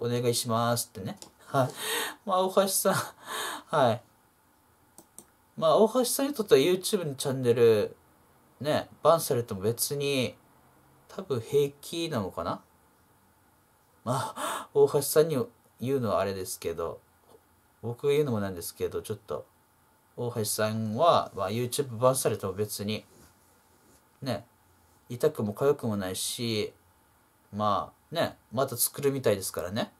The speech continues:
YouTubeでね。はい。まあ、これでですね、あの、まあ、大橋さんのアンチとかですね、まあ、N国党の、まあ、アンチの皆さんが、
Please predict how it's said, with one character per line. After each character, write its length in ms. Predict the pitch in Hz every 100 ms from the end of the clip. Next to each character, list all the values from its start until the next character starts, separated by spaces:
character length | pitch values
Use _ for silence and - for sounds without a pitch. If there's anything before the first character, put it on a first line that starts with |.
| -
YouTube 400 | 98 - 101 85
で 100 | 87
ね。 220 | 151 226 _
は 180 | - 95
い。 60 | - _ _ _
ま 100 | 190
あ、 40 | 180
こ 100 | 214
れ 100 | 208
で 100 | 196
で 100 | 160
す 160 | -
ね、 200 | 185 208 - _ _ _ - _ -
あ 120 | 120
の、 480 | 107 101 92 87 - _ _ _ _ _ _
ま 320 | 120 101 98 -
あ、 20 |
大 160 | 120 120
橋 100 | 113
さ 180 | -
ん 60 | 110
の 160 | 107 127
ア 80 |
ン 60 | 127
チ 140 | -
と 100 | -
か 100 | 95
で 80 | 90
す 160 | 85 156
ね、 240 | 202 214 - -
ま 140 | 98
あ、 60 | -
N 200 | 120 127
国 160 | 117
党 280 | - 127 117
の、 240 | 117 113 - - - - - - -
ま 80 | -
あ、 40 | 110
ア 80 | 156
ン 60 |
チ 140 | 151 117
の 100 | 104
皆 200 | 104 101
さ 180 | -
ん 120 | 76 71
が、 180 | 69